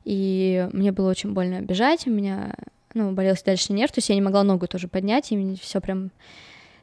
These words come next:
Ну, дикие были боли тоже, и спасибо врачам, которые меня там хоть как-то спасали, вот, и, да, на каждой тренировке я прям,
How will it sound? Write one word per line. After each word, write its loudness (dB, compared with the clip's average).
Ну, 4
дикие 4
были 4
боли 6
тоже, 2
и -2
спасибо 0
врачам, 2
которые 4
меня 6
там 0
хоть 2
как-то 0
спасали, -2
вот, 0
и, 2
да, 2
на 4
каждой 2
тренировке 0
я 4
прям, 0